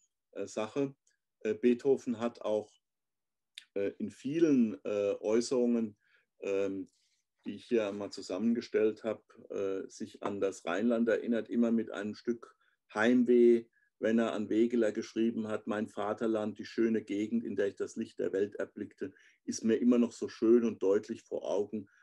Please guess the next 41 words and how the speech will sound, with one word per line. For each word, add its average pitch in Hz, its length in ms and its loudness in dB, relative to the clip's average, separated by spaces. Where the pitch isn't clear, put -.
als 101 240 -2
ich 95 140 -10
sie 95 100 -14
verließ.“ 101 720 -6
Oder 120 280 6
an 117 100 6
Nikolaus 117 500 6
Simrock, 117 600 2
„Vielleicht, 117 640 4
äh, 113 160 2
kann 117 220 0
ich 113 120 -2
künftiges 120 640 -2
Jahr 107 380 0
meinen 107 280 -2
vaterländischen 110 760 -2
Boden 110 340 -2
betreten 104 640 -2
und 104 160 -4
die 101 60 -10
Gräber 110 340 4
meiner 101 320 -2
Eltern 113 340 0
zu 104 140 -12
besuchen.“ 110 580 -6
Oder 113 260 4
einen 110 160 0
weiteren, 110 880 2
äh, 107 100 -4
Brief 113 300 -2
an 101 100 -4
Simrock, 110 540 -2
wo 101 200 2
er 104 140 2
geschrieben 110 480 -6
hat, 104 160 -6
dass 101 140 -4
er 95 80 0
immer 104 180 -6
noch 104 240 -8
hofft, - 340 -4